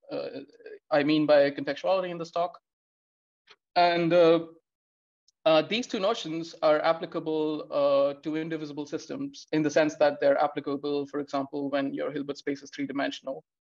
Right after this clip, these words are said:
which ordinarily you wouldn't think of as two composite systems,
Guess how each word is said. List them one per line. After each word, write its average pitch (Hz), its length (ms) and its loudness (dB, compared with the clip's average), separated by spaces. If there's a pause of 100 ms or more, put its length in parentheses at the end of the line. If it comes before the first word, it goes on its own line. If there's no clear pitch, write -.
(800)
which 139 160 0
ordinarily 151 600 4
you 139 160 -4
wouldn't 139 320 -4
think 139 160 -6
of 143 180 -8
as - 200 -8
two 139 160 -8
composite 143 420 -8
systems, - 420 -16